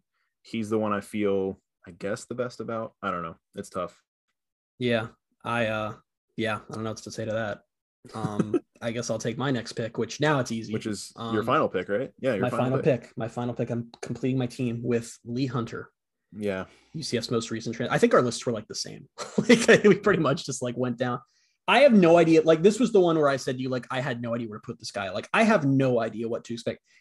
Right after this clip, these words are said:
Speaker 2: He was a pretty highly rated recruit. He was a four, he was a highly rated four star. He's a top one hundred player nationally. He was ju-, I mean, he just,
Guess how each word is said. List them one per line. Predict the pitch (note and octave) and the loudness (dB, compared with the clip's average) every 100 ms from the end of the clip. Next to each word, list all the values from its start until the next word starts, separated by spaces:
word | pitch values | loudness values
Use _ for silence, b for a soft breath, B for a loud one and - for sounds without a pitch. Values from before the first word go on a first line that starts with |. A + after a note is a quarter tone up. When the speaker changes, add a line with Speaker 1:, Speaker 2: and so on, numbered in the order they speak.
| b | b
Speaker 2:
He | G#3 | 8
was | B3 | 8
a | A3+ | 8
pretty | - C#4 | 6 4
highly | B3+ D#3+ F3+ F3+ | 4 6 6 8
rated | E3+ D3+ | 6 4
recruit. | C#3 B2+ A#2+ | 0 -2 -4
He | C3 | -2
was | C3 | -4
a | B2+ | -4
four, | - D3+ | -4 0
he | D#3+ | 2
was | D3+ | 4
a | |
highly | C#3+ G3 | 4 4
rated | G3+ D3+ C3 | 6 4 0
four | B2+ | -4
star. | A#2+ B2+ | -2 -2
He's | B2+ | -2
a | |
top | B2+ D#3+ D#3 | -4 -4 -2
one | |
hundred | C3 B2+ | -4 -4
player | C3 A#2 | -4 -6
nationally. | A2 G#2+ A#2 A2+ G#2 G#2 - _ _ _ _ | -6 -10 -8 -6 -6 -6 -10 _ _ _ _
He | - A#3 | 6 8
was | B3 | 8
ju-, | B2+ D#3 D#3 | 4 4 4
I | E3 | 6
mean, | D#3+ | 4
he | C#3 F#3+ | 4 2
just, | B2+ D3 D3+ - - - | 4 4 4 0 -10 -14